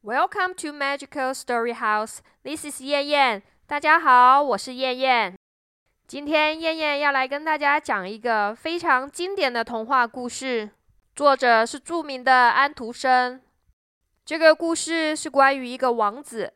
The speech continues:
一直想要找一位真正的公主结婚。在一个下雨的夜里，有一位漂亮的姑娘来到王子的城堡躲雨，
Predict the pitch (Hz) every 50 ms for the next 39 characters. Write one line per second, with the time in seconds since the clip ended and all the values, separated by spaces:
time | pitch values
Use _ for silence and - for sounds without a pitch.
0 | _ _ _ _ _ - 302 - - 311 359 381 - 320 277 277 285 294 294 294
1 | 285 285 277 240 220 220 240 254 262 269 262 254 247 240 - 320 330 339 339 392
2 | 381 349 311 294 285 311 339 392 415 - 254 214 202 - 214 202 220 226 240 254
3 | 247 247 247 247 262 262 _ _ _ - - _ _ _ _ _ _ - 294 302
4 | 294 285 277 294 302 277 302 294 285 277 285 277 - - 370 349 339 302 262 233
5 | 247 262 294 339 392 370 330 294 262 240 226 214 208 214 - _ _ _ _ _
6 | - 196 185 214 240 262 302 311 294 285 277 - - 349 339 311 311 302 294 277
7 | 285 269 - 311 320 370 381 370 302 262 247 240 262 - _ - _ _ 208 202
8 | 214 220 254 240 226 220 214 196 196 240 285 - 277 233 233 240 - - 226 196
9 | 226 285 311 294 254 220 220 233 220 214 240 277 269 247 220 196 190 196 202